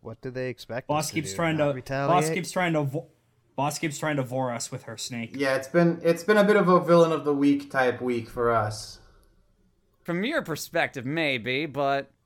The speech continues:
Speaker 4: you see, to us in our little clique, she's got a whole brand new idea in mind, man.
Speaker 3: Okay.
Speaker 1: Is it
Speaker 4: Fascinating,
Speaker 1: not
Speaker 4: you know?
Speaker 1: to, is it not to try to hunt us down?
Speaker 4: Well, you see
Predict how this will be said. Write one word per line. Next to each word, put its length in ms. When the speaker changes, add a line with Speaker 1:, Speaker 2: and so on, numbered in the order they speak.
Speaker 4:
you 100
see, 520
to 140
us 220
in 80
our 120
little 260
clique, 680
she's 220
got 120
a 80
whole 440
brand 300
new 140
idea 480
in 80
mind, 360
man. 360
Speaker 3:
Okay. 420
Speaker 1:
Is 160
it 120
Speaker 4:
Fascinating, 640
Speaker 1:
not 40
Speaker 4:
you 60
know? 260
Speaker 1:
to, 120
is 200
it 100
not 260
to 220
try 260
to 120
hunt 280
us 180
down? 460
Speaker 4:
Well, 160
you 80
see 560